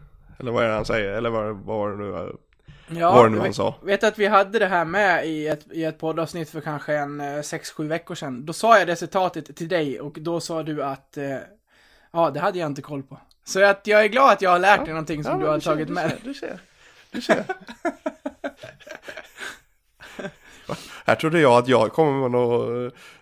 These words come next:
Speaker 1: något snyggt och, eh, snitsigt, liksom. Nej, nej, nej.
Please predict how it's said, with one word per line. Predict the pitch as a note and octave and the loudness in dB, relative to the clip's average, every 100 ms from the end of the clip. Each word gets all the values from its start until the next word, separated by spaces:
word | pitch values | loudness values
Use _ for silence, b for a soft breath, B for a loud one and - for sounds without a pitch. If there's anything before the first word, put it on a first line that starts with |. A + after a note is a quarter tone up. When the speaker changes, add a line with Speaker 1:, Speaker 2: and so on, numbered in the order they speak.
| - | -2
Speaker 1:
något | A#2+ A#2 A#2+ A#2+ - - - - - - | 2 4 2 0 -8 -14 -18 -20 -20 -14
snyggt | - E3 C#3 - - | -6 2 2 2 -2
och, | A#2+ A2+ A2+ A#2 | 2 4 4 4
eh, | B2 A#2+ A#2+ | 2 0 -2
snitsigt, | - - B2+ C3+ - C3+ C#3 | -4 -2 -2 -2 -2 0 0
liksom. | - - A#2+ A#2 | -2 -2 -2 -2
Nej, | G#2+ C3+ | 0 0
nej, | C#3 G#2 | 0 -4
nej. | A#2+ C#3+ | -6 -8